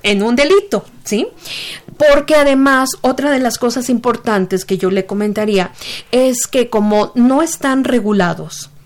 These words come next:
los fabricantes no tienen la obligación de poner en la etiqueta qué sustancias tienen. Y eso es algo muy importante, porque se ha detectado, por ejemplo, que uno de los, eh,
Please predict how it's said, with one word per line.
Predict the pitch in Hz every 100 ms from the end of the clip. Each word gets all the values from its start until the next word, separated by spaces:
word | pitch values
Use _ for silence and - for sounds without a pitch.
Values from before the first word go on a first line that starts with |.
| - - -
los | - 233 226
fabricantes | 240 220 240 247 240 240 247
no | 240 240
tienen | 240 226 226 220
la | 202
obligación | 196 190 185 - 196 202
de | 190
poner | 190 190 185 185
en | 185 180
la |
etiqueta | 180 - 185 185 180 185 -
qué | - 233
sustancias | - 214 196 - 180 175 190 175 -
tienen. | 208 190 175 - - - - - - -
Y | 240
eso | 247 254
es | 247
algo | 220 208
muy | 208 190
importante, | 202 190 208 - 220 220 185
porque | - 190 - 233
se | 247
ha | 233
detectado, | 277 285 233 - 214 190 190
por | 190 185
ejemplo, | 180 208 196 180 185 - - - - -
que | 262 254 262 - -
uno | 247 240 247
de | 220
los, | 190 190 190 -
eh, | - 202 190